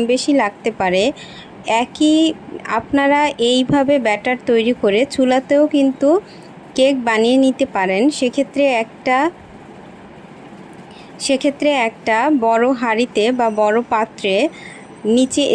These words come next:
স্ট্যান্ড বসিয়ে কেক মোল্ডটাকে বসিয়ে দিবেন, উপরে একটা ঢাকনা দিয়ে দেবেন। প্রথমে এবং অবশ্যই হাঁড়িটাকে গরম করে নেবেন।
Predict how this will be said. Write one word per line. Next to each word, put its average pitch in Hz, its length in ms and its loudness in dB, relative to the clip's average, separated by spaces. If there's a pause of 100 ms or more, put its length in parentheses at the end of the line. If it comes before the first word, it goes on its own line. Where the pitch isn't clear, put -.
স্ট্যান্ড 277 420 0
বসিয়ে 208 500 0 (760)
কেক 254 280 0
মোল্ডটাকে 247 520 0
বসিয়ে 254 420 0
দিবেন, 202 420 0
উপরে 247 380 -2
একটা 254 280 -2
ঢাকনা 233 420 -4
দিয়ে 226 240 0
দেবেন। 190 360 0 (2000)
প্রথমে 285 580 2 (500)
এবং 240 240 0
অবশ্যই 262 520 0
হাঁড়িটাকে 254 520 0
গরম 220 320 2
করে 240 260 2
নেবেন। 196 340 2